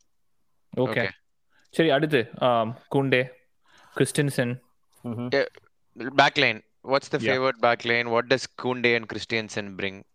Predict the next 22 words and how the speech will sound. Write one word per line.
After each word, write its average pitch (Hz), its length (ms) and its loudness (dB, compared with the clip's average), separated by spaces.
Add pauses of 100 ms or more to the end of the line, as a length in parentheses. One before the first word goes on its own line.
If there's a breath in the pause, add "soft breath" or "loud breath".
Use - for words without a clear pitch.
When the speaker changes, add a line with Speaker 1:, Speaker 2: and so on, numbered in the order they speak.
Speaker 2:
Uh, 101 200 -8
because 127 260 0
I 131 120 2
think 131 120 -2
new, 131 220 0 (300)
like, 107 220 -8
complete-ஆ 156 440 0
நியூ 135 180 -6
லுக் 139 220 -4
டீம் 127 180 -6
மாதிரி 123 240 -2
இருக்கே. 104 240 -2 (180)
At - 140 -6
least 120 180 -4
back 113 200 0
Speaker 3:
ம்ஹும். 120 100 -2
Speaker 2:
line 98 180 -6
இல்லையா? 98 220 -2 (200)
இல்ல? 117 140 -2 (180)
Speaker 3:
Yeah, 117 200 -2 (280)
இ-, 135 220 0
இல்ல. 139 220 0